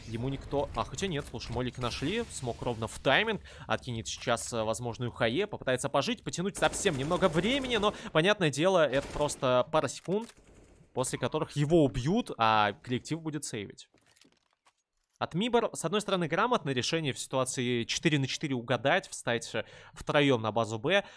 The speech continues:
Но, с другой стороны, мне кажется, они вдвоем могли бы там принимать спокойно, попытаться там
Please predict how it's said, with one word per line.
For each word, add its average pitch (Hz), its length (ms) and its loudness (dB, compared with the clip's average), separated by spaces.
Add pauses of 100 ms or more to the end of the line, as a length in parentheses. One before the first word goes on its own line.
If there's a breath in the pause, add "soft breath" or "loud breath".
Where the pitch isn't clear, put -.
Но, 214 200 8
с 147 80 -6
другой 175 320 2
стороны, 190 440 0
мне 180 200 0
кажется, 214 360 0
они 160 160 2
вдвоем 143 320 2
могли 110 240 -2
бы 104 100 -4
там 101 140 -2
принимать 113 400 -4
спокойно, 185 500 -2
попытаться - 460 -2
там 110 180 -2